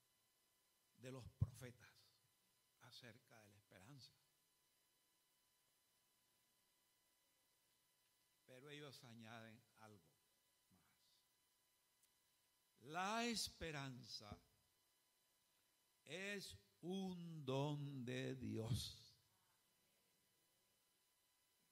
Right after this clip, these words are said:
Lo específico de la esperanza en Dios es que escapa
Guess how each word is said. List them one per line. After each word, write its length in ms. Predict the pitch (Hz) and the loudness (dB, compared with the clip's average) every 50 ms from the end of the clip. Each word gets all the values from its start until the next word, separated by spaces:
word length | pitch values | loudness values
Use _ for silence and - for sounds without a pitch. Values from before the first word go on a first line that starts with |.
| _ _ _ _ _ _ _ _ _ _ _ _ _ _ _ _ _ _ _ _ _ - | _ _ _ _ _ _ _ _ _ _ _ _ _ _ _ _ _ _ _ _ _ -16
Lo 240 | 175 180 196 220 | -10 -6 -6 -4
específico 1300 | 214 214 202 - - 202 202 185 - - 247 277 262 180 - - 196 208 151 - 202 214 226 220 190 - - - - - - - - - | -4 -6 -8 -12 -12 -10 -8 -4 -4 -2 -2 -2 -4 -4 -6 -8 -8 -10 -10 -6 -2 -2 0 0 -2 -4 -8 -20 -20 -20 -20 -20 -18 -6
de 200 | 135 190 196 185 | -4 -2 -2 0
la 140 | 196 190 | 0 -2
esperanza 680 | 180 139 - - - 202 202 220 247 254 240 226 - 208 | -4 -6 -8 -10 -8 -6 -4 -2 -2 -2 -2 -4 -4 -6
en 180 | 214 202 185 165 | -6 -8 -10 -10
Dios 520 | 185 214 226 240 269 285 262 - - - - - - - _ _ _ _ _ _ _ _ _ | -10 -6 -6 -4 -4 -4 -4 -4 -6 -8 -10 -16 -20 -20 _ _ _ _ _ _ _ _ _
es 380 | - 202 233 262 277 262 - - | 0 2 4 4 6 4 2 0
que 300 | - - 233 220 208 202 | -2 -2 0 0 2 2
escapa 840 | 170 - - - - - 240 254 254 247 - - 262 247 233 214 - | 2 0 -2 -4 -2 2 4 4 4 4 2 2 4 4 4 4 -2